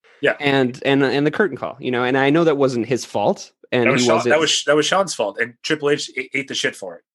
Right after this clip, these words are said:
Speaker 2: Yeah, and he's the one who got punished 'cause Shawn was the champion. He wasn't gonna get
Speaker 1: Yep.
Speaker 2: punished. Uh, the guys that were on their way out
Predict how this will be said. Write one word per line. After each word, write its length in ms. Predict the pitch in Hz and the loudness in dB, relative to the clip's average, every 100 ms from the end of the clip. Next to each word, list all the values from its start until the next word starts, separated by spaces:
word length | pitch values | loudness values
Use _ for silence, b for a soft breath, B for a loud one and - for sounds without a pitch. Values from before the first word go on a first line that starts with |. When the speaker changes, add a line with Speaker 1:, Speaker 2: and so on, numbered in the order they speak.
| _ | _
Speaker 2:
Yeah, 220 | 220 131 80 | 0 0 0
and 160 | 127 | 0
he's 240 | 151 147 135 | 2 0 0
the 80 | |
one 80 | 135 | 2
who 60 | 127 | 2
got 180 | 113 - | 0 -4
punished 280 | 104 101 | -6 -4
'cause 120 | - 117 | -6 0
Shawn 180 | 156 | 2
was 120 | 185 170 | 2 0
the 40 | |
champion. 320 | 131 120 117 | -2 -2 -2
He 120 | 120 135 | -2 0
wasn't 200 | 120 110 | 0 0
gonna 120 | 101 | 0
get 100 | 139 | -2
Speaker 1:
Yep. 80 | - | -4
Speaker 2:
punished. 420 | 98 104 110 - - | -6 -6 -8 -10 -6
Uh, 200 | 104 95 | -4 -2
the 80 | |
guys 260 | 117 131 143 | 0 2 2
that 80 | 143 | 2
were 100 | 127 | 2
on 60 | |
their 100 | 123 | 2
way 160 | 101 104 | 0 0
out 280 | 120 120 | 0 0